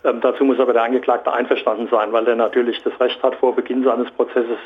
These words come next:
äh, entsprechend, äh, ja, disponieren zu können. Ähm, oder man lässt den Teil, äh, schlicht und ergreifend außen vor, ähm, macht das andere ganz normal weiter, ähm, und, äh, klagt es dann, wenn entsprechend das Ergebnis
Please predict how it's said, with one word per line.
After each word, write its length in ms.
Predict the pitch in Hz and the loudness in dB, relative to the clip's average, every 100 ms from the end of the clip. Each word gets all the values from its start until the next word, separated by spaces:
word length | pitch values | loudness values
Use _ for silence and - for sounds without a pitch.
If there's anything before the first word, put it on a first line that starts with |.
| - | -10
äh, 880 | 143 117 120 110 - - - - | -2 2 2 0 -6 -20 -20 -10
entsprechend, 580 | 131 123 - 120 131 117 - - | -10 -6 -2 0 -2 -4 -8 -10
äh, 340 | - 120 117 | -4 -2 -2
ja, 120 | 110 107 | -2 0
disponieren 560 | 127 131 123 117 127 | -2 0 -2 0 0
zu 80 | 127 | 0
können. 460 | - 110 117 131 131 - - - - | -2 -2 0 -2 -4 -18 -20 -10 -2
Ähm, 160 | 143 | 0
oder 260 | - 127 131 | 2 2 2
man 180 | 123 123 | 2 2
lässt 280 | 123 - 139 | 0 0 0
den 180 | 131 | 0
Teil, 640 | 135 127 127 131 131 135 139 | 0 0 2 4 4 2 2
äh, 260 | 123 117 | 0 -2
schlicht 280 | 113 131 131 | -4 -6 -4
und 60 | 135 | -2
ergreifend 440 | 120 120 120 131 | 0 0 -2 -2
außen 320 | - 120 - 139 | -2 -2 -2 -4
vor, 460 | 123 120 139 143 143 127 | 0 2 4 2 2 0
ähm, 220 | 120 123 120 | 0 -2 -2
macht 200 | 120 - | -2 -2
das 100 | 131 | -2
andere 340 | 123 127 123 | -2 0 0
ganz 200 | 120 120 - | 0 -4 -2
normal 340 | 123 113 110 | 0 0 0
weiter, 440 | 107 113 139 131 - - - - - | 0 2 2 0 -4 -20 -20 -20 -4
ähm, 380 | 127 120 120 123 | 0 0 -2 -4
und, 420 | - 120 120 117 - | -2 -2 -2 -8 -8
äh, 580 | - 127 117 113 117 117 113 | -4 0 2 4 2 0 -4
klagt 320 | - 113 - | -4 -2 -4
es 60 | 110 | -4
dann, 240 | 117 117 113 | -2 -4 -2
wenn 340 | 117 117 117 | -2 -4 -10
entsprechend 460 | 131 - - 113 - | -12 -10 -4 -4 -2
das 140 | 139 117 | -4 -2
Ergebnis 460 | 110 120 123 120 | -4 -4 -2 -4